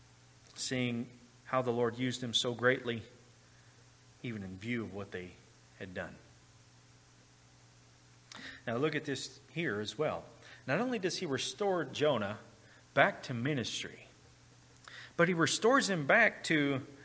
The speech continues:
a very fruitful ministry. So Jonah arises, he goes to Nineveh,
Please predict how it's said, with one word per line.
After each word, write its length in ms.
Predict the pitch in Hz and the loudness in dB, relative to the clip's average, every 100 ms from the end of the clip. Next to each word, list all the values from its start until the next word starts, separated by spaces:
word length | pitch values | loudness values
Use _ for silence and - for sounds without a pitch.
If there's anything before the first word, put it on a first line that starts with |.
| - - - - - - | -20 -20 -20 -20 -20 -8
a 40 | 110 | 4
very 180 | 160 180 | 6 6
fruitful 640 | - 349 320 - 92 - - | 4 2 4 0 0 -4 -8
ministry. 520 | 127 139 110 - 92 - - - - - - - - - - - - - - | 2 2 2 -2 -6 -12 -20 -20 -20 -20 -20 -20 -20 -20 -20 -18 -16 -16 -4
So 360 | - 208 170 - | 6 8 6 4
Jonah 400 | 120 220 277 233 | 4 6 8 8
arises, 520 | 165 165 143 135 180 | 10 12 12 8 2
he 100 | 170 | 2
goes 300 | 143 254 - | 6 6 6
to 120 | - 185 | 2 6
Nineveh, 400 | 143 117 175 | 8 8 6